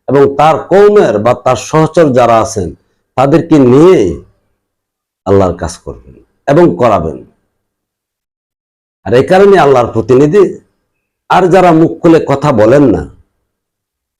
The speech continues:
নির্ঘাত ধরে নিয়েন তারা প্রতারক। যেমন আল্লাহর সাথে প্রতারণা করতেছেন, তেমন আপনি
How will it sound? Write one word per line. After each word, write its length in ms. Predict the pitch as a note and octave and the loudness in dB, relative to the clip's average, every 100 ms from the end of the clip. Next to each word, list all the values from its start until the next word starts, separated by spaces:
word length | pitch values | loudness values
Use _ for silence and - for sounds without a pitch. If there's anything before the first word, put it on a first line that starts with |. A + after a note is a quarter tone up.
| _ _ _ _ _ | _ _ _ _ _
নির্ঘাত 360 | B2+ E3 F#3 C#3+ A2 | 0 2 2 0 0
ধরে 180 | C3+ | 2
নিয়েন 300 | C3+ B2 G2 D#2+ - _ _ _ _ _ _ _ _ - | 2 2 0 -4 -12 _ _ _ _ _ _ _ _ -4
তারা 160 | G2+ F#2+ | -4 -2
প্রতারক। 480 | G2+ G2 G#2+ A#2 F2 - _ _ _ _ _ _ - | -4 -2 0 0 -2 -8 _ _ _ _ _ _ -4
যেমন 260 | C3 F3 | 0 2
আল্লাহর 360 | F3 E3 F3+ F3 | 2 2 0 0
সাথে 180 | F3+ F3+ | -2 0
প্রতারণা 460 | F#3+ F#3+ F#3+ F#3 F#3 | 0 0 2 2 0
করতেছেন, 520 | - E3 F3+ - F4+ E4+ - _ - - _ _ _ _ | -2 -2 0 2 2 0 -2 _ -20 -20 _ _ _ _
তেমন 240 | D#3 F3 G3 | 0 2 2
আপনি 260 | F3+ E3+ F3+ | 2 0 0